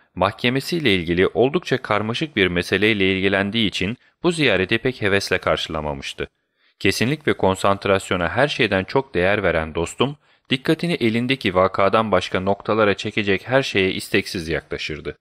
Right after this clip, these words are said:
Ama kabalık nedir bilmeyen Holmes gibi biri için, o akşam Baker Sokağı'na gelip yardımını ve tavsiyesini isteyen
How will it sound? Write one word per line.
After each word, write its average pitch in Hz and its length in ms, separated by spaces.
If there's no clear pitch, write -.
Ama 139 260
kabalık 113 440
nedir 85 340
bilmeyen 95 420
Holmes 107 400
gibi 82 240
biri 85 200
için, 95 400
o 151 120
akşam 139 360
Baker 113 280
Sokağı'na 92 540
gelip 85 440
yardımını 120 640
ve 110 100
tavsiyesini 113 720
isteyen 95 500